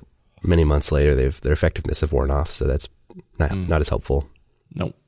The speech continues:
Speaker 2: But on the bathroom floor, I haven't heard people have it that bad. What were you doing on the floor?
Speaker 1: <laughs>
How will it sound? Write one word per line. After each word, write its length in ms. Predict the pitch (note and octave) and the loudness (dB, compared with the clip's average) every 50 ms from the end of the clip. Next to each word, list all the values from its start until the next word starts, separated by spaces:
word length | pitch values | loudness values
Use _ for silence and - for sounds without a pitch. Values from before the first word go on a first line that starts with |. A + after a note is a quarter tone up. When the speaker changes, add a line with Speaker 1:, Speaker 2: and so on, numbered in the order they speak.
| _ _ - - - - - - - - - | _ _ -20 -20 -20 -20 -20 -20 -20 -6 -4
Speaker 2:
But 140 | A2 A2 | -4 -2
on 160 | - C3+ E3 D3+ | 0 2 2 2
the 60 | A2 | 0
bathroom 520 | - - A2+ B2 C3 C#3 - A#2+ G#2+ G2 - | 2 2 2 2 2 2 2 2 2 2 0
floor, 520 | - - G#2+ A#2+ A#2+ G#2 F#2 F#2 - - - - - - _ _ _ - | 0 2 4 4 4 4 4 2 -2 -6 -12 -18 -20 -20 _ _ _ -2
I 80 | A#2 | 0
haven't 180 | C3+ D3+ C#3 G#2+ | 0 2 4 4
heard 220 | G#2 A2+ A2 G#2 | 6 6 6 6
people 220 | - A#2+ A#2 A2 G2+ | 4 2 4 4 4
have 140 | G#2+ G#2+ | 4 4
it 120 | G2 D#2 - | 2 2 2
that 220 | F#2+ G#2 G#2 - - | 2 2 2 2 0
bad. 240 | C#2+ C#2+ D2+ C#2+ - - - - - - - - - - - - - - - - - - - - - - - - - - - - - - - | -2 -2 -2 -4 -6 -10 -20 -20 -20 -20 -20 -20 -20 -20 -20 -20 -20 -20 -20 -20 -20 -20 -20 -20 -20 -20 -20 -20 -20 -20 -20 -20 -20 -10 -4
What 120 | C#3+ D3+ | 0 2
were 60 | D#3 | 4
you 100 | D3+ C3 | 4 4
doing 280 | A2 A#2+ A#2+ B2 B2+ B2 | 6 6 6 6 6 6
on 100 | A#2+ G#2+ | 6 4
the 100 | G2+ F#2+ | 2 0
floor? 500 | - - G#2+ A2 A2+ G2+ - - G#2 G2+ - - - - - - - - - - - - - _ _ _ _ _ - - - - - - - - - - - _ _ - | 0 0 2 2 4 4 2 0 -2 -6 -6 -10 -14 -14 -16 -18 -20 -20 -20 -20 -20 -20 -20 _ _ _ _ _ -20 -20 -20 -20 -20 -20 -20 -20 -20 -20 -20 _ _ -10
Speaker 1:
<laughs> 160 | - - - | -10 -8 2